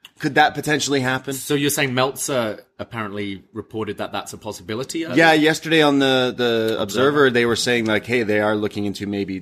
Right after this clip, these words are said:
Speaker 1: doing that match. I know Ospreay is injured right now,
Speaker 2: Yeah.
Speaker 1: but
Speaker 2: I, I think that's, uh, I think that makes sense. I had a feeling when the Tokyo Dome one was booked, it'd be like, "Well, you can have this if we can have this."
Speaker 1: Right.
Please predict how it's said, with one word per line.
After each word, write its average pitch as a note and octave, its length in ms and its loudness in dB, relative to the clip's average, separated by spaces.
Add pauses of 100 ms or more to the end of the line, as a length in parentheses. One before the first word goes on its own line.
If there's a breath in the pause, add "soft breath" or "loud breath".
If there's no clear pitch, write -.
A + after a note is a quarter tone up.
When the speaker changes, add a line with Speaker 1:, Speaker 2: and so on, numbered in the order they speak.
(140)
Speaker 1:
doing G2+ 220 -2
that F#2 160 -4
match. G#2 220 -4
I A#2 80 2
know A#2+ 140 4
Ospreay A2+ 420 4
is F2 260 0
injured A2 440 0
right F#2 320 -2
now, A#2 360 0
Speaker 2:
Yeah. F#2 160 -2
Speaker 1:
but F#2+ 320 -4 (280)
Speaker 2:
I, D#3+ 400 4
I C3+ 180 4
think B2+ 300 -8
that's, - 640 -2
uh, G2 500 2 (400)
I C3 120 4
think D3+ 180 -4
that B2 100 2
makes A2+ 220 -4
sense. A2+ 400 -2
I A#2+ 80 2
had B2+ 160 2
a A#2+ 40 0
feeling B2+ 680 0
when A2 260 2
the G#2 180 4
Tokyo A2 460 0
Dome A2+ 240 2
one A2 180 0
was G2+ 100 -4
booked, - 440 0 (100)
it'd A2 200 0
be A2 120 4
like, G2 220 2
"Well, G#2 420 4 (100)
you A2+ 140 -2
can A2 160 -2
have G#2 240 0
this A2 260 4
if F#2 140 -10
we G#2 160 -2
can G2+ 160 -8
have F#2 300 -4
this." A2 320 -2
Speaker 1:
Right. F#2+ 260 2